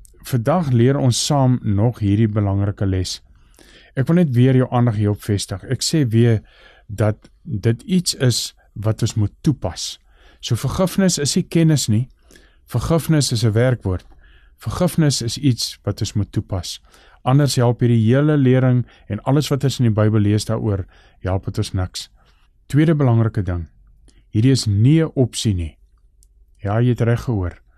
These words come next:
As 'n wedergeborene, as 'n Christen, is dit nie 'n opsie nie. Dis nie 'n keuse as 'n volgeling van Jesus nie. Dis verpligtend. Dis deel van jou karaktersamenstelling. Jy is so gevorm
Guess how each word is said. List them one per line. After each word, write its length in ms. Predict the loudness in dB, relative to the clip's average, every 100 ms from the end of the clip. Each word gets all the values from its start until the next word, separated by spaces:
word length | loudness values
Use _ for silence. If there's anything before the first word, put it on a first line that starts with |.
| _ _ _ -10
As 200 | -6 -2
'n 60 |
wedergeborene, 920 | 0 2 2 0 0 0 2 0 -2 -6 _ _ _ _
as 200 | -8 -6
'n 40 | -6
Christen, 640 | -2 -2 0 -2 -2 -4 _ _ _ -8
is 140 | -6
dit 180 | -4 -2
nie 100 | -2
'n 100 | -2
opsie 360 | -4 -6 -6 -4
nie. 220 | -6 -10 _ _ -20 _
Dis 220 | -6 -2 2
nie 120 | 2
'n 100 | 0
keuse 560 | 0 2 2 -2 -6 -8 _ _ _ -8
as 200 | -6 -4
'n 60 |
volgeling 500 | -4 -4 -2 -2 -2
van 140 | -2 -4
Jesus 420 | -2 -4 -8 -8
nie. 180 | -10 -12 _ _ _
Dis 140 | -10 -8
verpligtend. 760 | -8 -4 -4 -4 -6 -12 -12 _ _ _ _ _ _ _ -8
Dis 160 | -6
deel 260 | 0 2 2
van 180 | 2 0
jou 120 | 0
karaktersamenstelling. 1300 | 0 -2 -2 -2 -4 -2 0 0 0 -2 -6 -6 -8 -14 _ _ _ _ _
Jy 120 | -2
is 180 | 0 0
so 200 | 0 0
gevorm 680 | 0 -4 -2 0 2 2 0